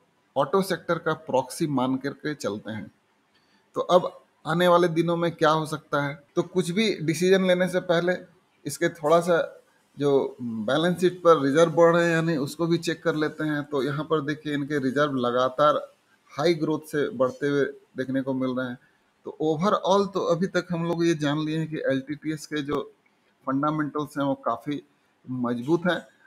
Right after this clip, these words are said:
और जब भी auto sector, अ, growth में आएगा तो इस stock में भी हम लोगों को काफ़ी growth देखने को मिलेगा। अब थोड़ा सा हम लोग return देख लेते हैं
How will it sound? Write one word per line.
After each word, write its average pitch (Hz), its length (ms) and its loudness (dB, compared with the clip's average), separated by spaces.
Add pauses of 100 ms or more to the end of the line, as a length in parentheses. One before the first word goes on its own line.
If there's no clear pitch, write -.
(200)
और 117 380 0 (400)
जब 131 280 -6
भी 175 140 6
auto 147 320 2
sector, 156 420 0
अ, 127 380 -2
growth 147 380 -4
में 156 140 -4 (120)
आएगा 151 280 0 (560)
तो - 360 -4 (100)
इस 180 180 2
stock 160 500 0
में 180 160 -2
भी 185 120 0
हम 165 180 0
लोगों 160 160 -2
को 160 120 -4
काफ़ी 147 380 0
growth 139 280 -2
देखने 135 360 -4
को 135 140 -6
मिलेगा। 127 420 0 (800)
अब - 220 0
थोड़ा 170 140 8
सा 175 160 4
हम 180 100 0
लोग 180 160 4
return 170 420 4
देख 170 160 0
लेते 170 260 0
हैं 165 380 -2